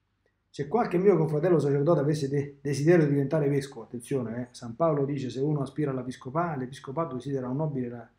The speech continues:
lavoro". Benissimo, eh, ma sappia insomma che se uno diventa vescovo,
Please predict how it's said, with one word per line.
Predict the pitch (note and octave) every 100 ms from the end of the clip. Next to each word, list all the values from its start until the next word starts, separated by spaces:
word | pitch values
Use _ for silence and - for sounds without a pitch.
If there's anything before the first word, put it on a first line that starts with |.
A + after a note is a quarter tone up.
| _
lavoro". | C#3 B2+ A2 - _ _ _ -
Benissimo, | E3 A#3+ G#3 - B2+ A#2 - - _ _ _
eh, | C#3 -
ma | D3
sappia | A3 G#3+ E3+
insomma | D3 F3 D3+
che | C#3 C3+
se | D#3+
uno | A#3+
diventa | G3 E3 F3 D3+
vescovo, | D#3 D3+ - G#2+ A2+ D#3+ E3+